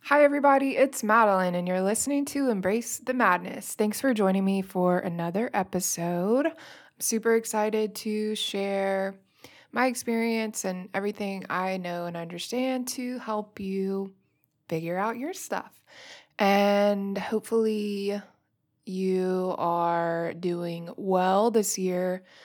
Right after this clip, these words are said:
has been a doozy, and I know I kinda talk about it all the time, but I just,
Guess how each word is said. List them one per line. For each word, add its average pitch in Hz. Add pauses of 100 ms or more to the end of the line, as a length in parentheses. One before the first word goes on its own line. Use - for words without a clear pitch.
(320)
has 247
been 202
a 208
doozy, 190
and 175 (180)
I 233
know 220
I 202
kinda 180
talk 175
about 170
it 170
all -
the 202
time, 190
but -
I 185
just, 170